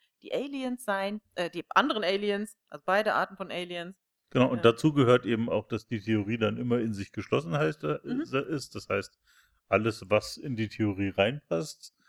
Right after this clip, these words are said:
Speaker 2: beweist sie. Äh, und alles, was der Theorie widerspricht, ist irgendwie,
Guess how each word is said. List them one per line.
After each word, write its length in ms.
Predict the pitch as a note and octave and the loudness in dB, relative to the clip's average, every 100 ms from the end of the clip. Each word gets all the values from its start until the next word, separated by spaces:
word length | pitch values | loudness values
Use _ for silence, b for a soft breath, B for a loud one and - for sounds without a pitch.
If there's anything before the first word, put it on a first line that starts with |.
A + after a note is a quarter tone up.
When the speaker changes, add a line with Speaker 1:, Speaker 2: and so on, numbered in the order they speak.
| _ - | _ -6
Speaker 2:
beweist 540 | G#2+ G2 A#2+ C#3+ - | 2 4 4 0 -10
sie. 320 | - E3 E3+ - _ _ _ _ - | -4 -2 -2 -4 _ _ _ _ -2
Äh, 500 | A2+ G#2 G2+ G2 - | 0 0 0 -4 -6
und 280 | A#2 G#2 | -6 -6
alles, 380 | F#2 G#2+ A#2 - | -2 -2 -4 -4
was 220 | G#2+ G#2 - | 0 0 -2
der 140 | G#2+ | -6
Theorie 500 | - A2 G#2+ A2 G#2+ | -2 -4 -4 -6 -6
widerspricht, 720 | G#2 G2+ F2+ - C#3 D#3 - _ - | -6 -6 -8 -6 -4 -4 -10 _ -12
ist 580 | C3 B2+ - - - - | -4 -4 -6 -18 -20 -12
irgendwie, 840 | - A2+ G#2 G#2 - G#2 G2+ F#2+ | -4 -4 -4 -10 -8 -6 -6 -8